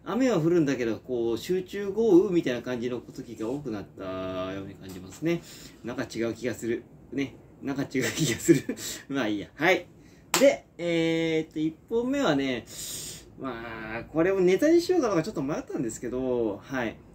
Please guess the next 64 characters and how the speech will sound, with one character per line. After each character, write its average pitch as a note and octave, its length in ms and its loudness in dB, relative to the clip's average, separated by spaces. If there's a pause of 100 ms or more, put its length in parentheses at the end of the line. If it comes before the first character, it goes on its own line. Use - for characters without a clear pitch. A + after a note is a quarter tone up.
(160)
え B2 460 -4 (560)
ー、 - 40 -20
こ C#3+ 560 -2
う、 C#3+ 40 -6
精 A#3 280 0
神 C4+ 300 2
性 C#4 240 2
ど C#4+ 140 0
こ B3+ 160 -2
ろ G3 100 -4 (180)
た G3 120 0
ら D3 60 4
ね、 A#2+ 80 0
こ D#3+ 80 -2
れ F3 120 4
絶 E3+ 260 2 (200)
対 C#4 500 6
裏 A3+ 320 4
を C3+ 320 2 (420)
演 G3+ 200 4
出 - 220 -6
で G#3+ 140 0
作 - 180 -6
っ - 20 -14
て - 200 0
ん C3+ 60 4
だ B2 80 2
ろ A#2 120 0
う - 20 -4
な E3 140 2
っ D#3+ 60 -2
て - 300 -8
思 C3 200 -2
っ B2+ 40 -8
ち A#2+ 220 -10
ゃ G#2 60 -4
う G2 120 -6
ネ A2+ 160 -8
タ A2+ 140 -10
が G#2 100 -10
あ G#2 60 -8
っ G#2+ 40 -16
た - 200 -18
の G#2 120 -12
で、 F3+ 380 -4
ご - 80 -10
紹 - 140 -18
介。 D#2+ 120 -18 (1080)
は B2+ 80 -4
い。 - 60 -8 (280)
栄 C4 120 6
光 D4+ 200 8
ビ C4 120 6
ー - 20 0
ビ A#3 80 2
ー - 20 2
シ F#3+ 300 2 (180)
ー - 20 -6
が、 G#3+ 240 2 (380)
え G3 260 0
ー、 F3 60 -2
と C4+ 160 6
あ D#4+ 60 10
る、 G3 280 2